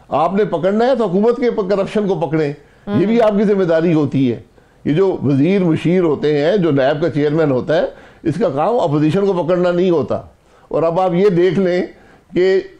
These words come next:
Speaker 1: जो नैब की रिपोर्ट पेश हुई है पब्लिक अकाउंट कमेटी में, उसमें पता ये चला है कि सबसे करप्ट तरीन तो सियासतदान हैं, ब्यूरोक्रेट उनसे ज्यादा करप्ट हैं,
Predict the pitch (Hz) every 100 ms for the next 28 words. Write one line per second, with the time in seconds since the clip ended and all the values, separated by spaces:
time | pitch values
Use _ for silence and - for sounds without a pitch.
0 | 139 131 190 208 214 220 - - _ _
1 | - 120 143 180 196 - - 180 180 156
2 | 151 170 175 151 170 190 160 156 165 151
3 | 160 160 147 151 139 143 151 196 160 131
4 | 247 247 - _ - 175 180 175 196 233
5 | 214 220 196 180 190 214 208 214 214 214
6 | 254 240 180 196 208 180 170 185 202 196
7 | 202 208 226 185 175 151 120 - _ _
8 | _ _ _ _ - 107 156 202 202 220
9 | 226 208 190 202 190 190 185 170 165 -
10 | 131 123